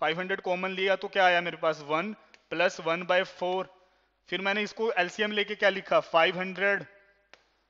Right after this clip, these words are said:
वन प्लस वन बाय फ़ोर को क्या लिख सकता हूं मैं? फ़ोर प्लस वन बाय फ़ोर, ठीक है। फिर यहाँ पे मैं क्या लिख दूंगा?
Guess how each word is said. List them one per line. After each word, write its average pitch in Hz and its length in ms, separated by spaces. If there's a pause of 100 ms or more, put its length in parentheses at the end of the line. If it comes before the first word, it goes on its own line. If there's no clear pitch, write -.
(640)
वन 165 340
प्लस 196 480
वन 180 180
बाय 202 120
फ़ोर 196 220
को 208 100
क्या 196 140
लिख 196 140
सकता 190 260
हूं 185 80
मैं? 180 120
फ़ोर 180 420 (320)
प्लस 165 300
वन 160 380 (280)
बाय 156 200
फ़ोर, 170 600 (240)
ठीक 202 140
है। 208 120 (320)
फिर 180 100
यहाँ 180 200
पे 202 100
मैं 202 140
क्या 202 140
लिख 202 160
दूंगा? 196 380